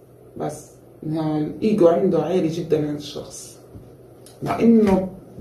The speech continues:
بحالة لا يرثى لها. يعني أكتر من هيك شو حدا رح فرجيكوا يعني. طيب،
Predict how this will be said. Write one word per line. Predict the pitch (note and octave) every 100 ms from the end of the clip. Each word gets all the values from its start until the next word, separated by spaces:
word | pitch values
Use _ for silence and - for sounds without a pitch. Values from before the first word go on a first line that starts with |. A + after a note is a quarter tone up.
| -
بحالة | - G#3+ G#3+ G3
لا | G3
يرثى | G#3+ G3+ F#3
لها. | G3 D#3 - - - - - - - - - -
يعني | D#3+ E3 E3 D#3+ - - - - - - - -
أكتر | - - G3
من | G3
هيك | A3
شو | - A3
حدا | G#3+ G3+ G3
رح |
فرجيكوا | F#3+ F3+ G3 F#3+ D3
يعني. | C#3 - - - - - - - - - - - - - - - -
طيب، | E3+ D#3+